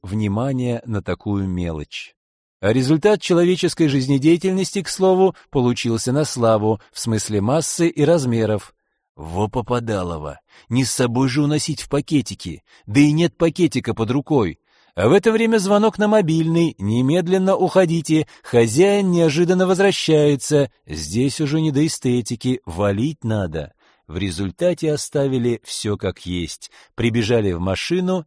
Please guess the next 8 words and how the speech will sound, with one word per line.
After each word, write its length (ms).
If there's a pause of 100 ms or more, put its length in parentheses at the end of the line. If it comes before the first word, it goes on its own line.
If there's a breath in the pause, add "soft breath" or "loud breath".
и 160
стали 460
слушать. 680 (600)
Жучка 380
хозяин, 380
разумеется, 540
не 80
заметил, 580